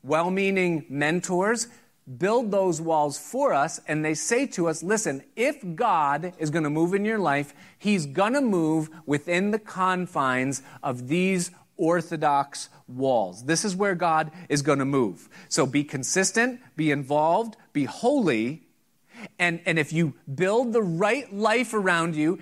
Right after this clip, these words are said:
at the right time when it's good enough, Jesus is gonna blow your mind. There's gonna be a, a move of God in your life." And so we say, "All right." And so we, we kinda perfect the walls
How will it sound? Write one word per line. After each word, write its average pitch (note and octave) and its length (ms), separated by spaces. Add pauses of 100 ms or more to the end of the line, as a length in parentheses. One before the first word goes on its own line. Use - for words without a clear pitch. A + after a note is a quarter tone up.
at D3+ 140
the D#3+ 100
right F#3 400
time G3 320
when F3 140
it's D3+ 160
good A3+ 260
enough, D#3 400 (280)
Jesus F3+ 500
is C#3+ 100
gonna C#3 180
blow D3 360
your D3+ 180
mind. A2 540
There's C#3+ 180
gonna C#3 180
be C3 180
a, C3 80 (100)
a A#2+ 80
move D3+ 340
of D3+ 160
God C#3+ 320
in C3+ 100
your C3+ 120
life." C3 200 (120)
And B2 100
so D3+ 80
we C3 140
say, G#2 140
"All C3+ 120
right." G2 160
And G#2+ 80
so - 100
we, A2 200 (140)
we C3+ 100
kinda A#2 180
perfect - 400
the D3 60
walls B2 400